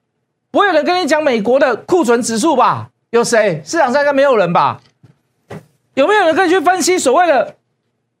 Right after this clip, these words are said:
这个，这个港口准点率？应该也没有啦。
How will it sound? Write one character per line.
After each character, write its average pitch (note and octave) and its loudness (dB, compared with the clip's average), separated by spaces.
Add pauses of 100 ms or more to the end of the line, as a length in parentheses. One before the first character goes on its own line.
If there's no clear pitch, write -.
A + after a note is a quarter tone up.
(920)
这 - -6
个， D4+ -2
这 B3 -6
个 C#4+ 0
港 C4+ -2
口 C4 0
准 A#3+ -4
点 G#3+ 0
率？ G#3 -2 (760)
应 F4 -4
该 G4+ 2
也 E4+ 0
没 B3+ 0
有 D#4 2
啦。 F#3 0